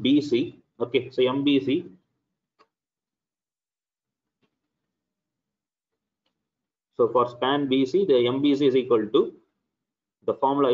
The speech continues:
is M of B C plus two E I by L into two theta B plus theta C plus three delta by L. Okay, so the s-, here, uh, B, the member B C moves to B dash C dash only.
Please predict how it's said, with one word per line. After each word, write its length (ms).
is 120
M 240
of 220
B 160
C 200
plus 260
two 260
E 220
I 80
by 100
L 140
into 440
two 240
theta 300
B 360
plus 240
theta 320
C 200
plus 340
three 180
delta 340
by 240
L. 140
Okay, 300
so 560
the 60
s-, 120
here, 180
uh, 200
B, 380
the 200
member 300
B 260
C 300
moves 260
to 160
B 300
dash 220
C 140
dash 240
only. 220